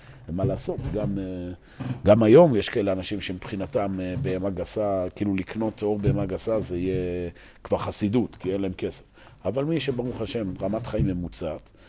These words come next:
ולקנות תפילין בהמה גסה, אני חושב שזה היום סדר גודל של, אה, לא יודע, שלושת אלפים שקל, משהו כזה.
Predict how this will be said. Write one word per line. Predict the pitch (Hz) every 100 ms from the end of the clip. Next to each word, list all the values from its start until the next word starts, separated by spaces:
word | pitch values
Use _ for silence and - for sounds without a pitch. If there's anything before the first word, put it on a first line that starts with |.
| - - -
ולקנות | 85 87 95 90 92 92 92 127 113
תפילין | - 101 110 95
בהמה | 90 98
גסה, | 98 135 - 113 90
אני | 80
חושב | -
שזה | - 78 80
היום | 82 85
סדר | - 82 85
גודל | 76 87 85
של, | 76 80 76
אה, | 78 76 71 69
לא |
יודע, | 104 78
שלושת | - 120 -
אלפים | 151 123 - 104
שקל, | 98 90 - -
משהו | - 139
כזה. | - 85 139